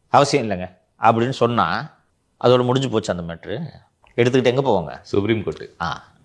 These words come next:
Speaker 1: சுப்ரீம் கோர்ட்டு ஸ்டேட் சரியா விசாரிக்காது, சி பி ஐ விசாரணைக்கு உத்தரவிடுன்னு சொன்னா?
Speaker 2: சி பி ஐ மின்னல் வேகத்துல விசாரிக்கும் சார்.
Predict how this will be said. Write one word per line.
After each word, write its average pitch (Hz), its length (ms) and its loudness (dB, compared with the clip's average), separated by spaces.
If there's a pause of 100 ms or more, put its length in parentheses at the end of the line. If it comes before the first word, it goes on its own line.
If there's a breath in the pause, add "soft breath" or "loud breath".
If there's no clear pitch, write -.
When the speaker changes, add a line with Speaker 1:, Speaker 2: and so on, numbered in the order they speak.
(140)
Speaker 1:
சுப்ரீம் 160 380 -2
கோர்ட்டு 139 560 0 (280)
ஸ்டேட் 127 280 0
சரியா 113 260 2
விசாரிக்காது, 98 640 -2
சி 135 220 0
பி 123 80 2
ஐ 113 60 4
விசாரணைக்கு 101 400 -2
உத்தரவிடுன்னு 101 380 -2
சொன்னா? 107 400 -14 (320)
Speaker 2:
சி - 180 -4
பி 117 80 2
ஐ 107 60 4
மின்னல் 107 260 -4
வேகத்துல 113 260 -2
விசாரிக்கும் 85 380 -6
சார். - 200 -20